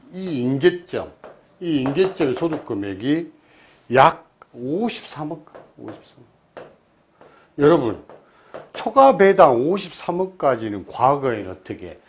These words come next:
둘 중에 큰 금액이니까 소득세만 과세가 됐다라는 거야.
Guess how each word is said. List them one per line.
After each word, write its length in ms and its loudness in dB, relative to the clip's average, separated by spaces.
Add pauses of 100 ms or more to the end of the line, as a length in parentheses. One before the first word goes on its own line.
(320)
둘 280 -6
중에 240 -4
큰 220 -10
금액이니까 840 -8 (1160)
소득세만 640 -2
과세가 280 -4
됐다라는 520 -12
거야. 340 -20